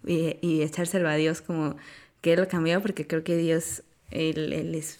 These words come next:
fiel y, y nos deja ten-, tomar nuestras propias decisiones.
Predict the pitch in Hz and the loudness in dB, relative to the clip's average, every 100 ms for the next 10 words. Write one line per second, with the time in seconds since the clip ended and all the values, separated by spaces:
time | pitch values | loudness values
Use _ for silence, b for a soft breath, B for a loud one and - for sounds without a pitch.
0 | - 180 165 165 170 170 151 143 139 - | -10 -2 2 2 2 0 0 0 -2 -4
1 | 170 156 160 160 180 170 170 - _ - | -4 -4 -4 -4 -2 -4 -4 -10 _ -16
2 | - - 156 - 165 160 175 175 160 151 | -8 -4 -4 -2 -2 -2 -2 -4 -4 -4
3 | 170 170 180 180 175 165 185 180 208 269 | -2 2 2 2 -2 -4 -4 -2 2 0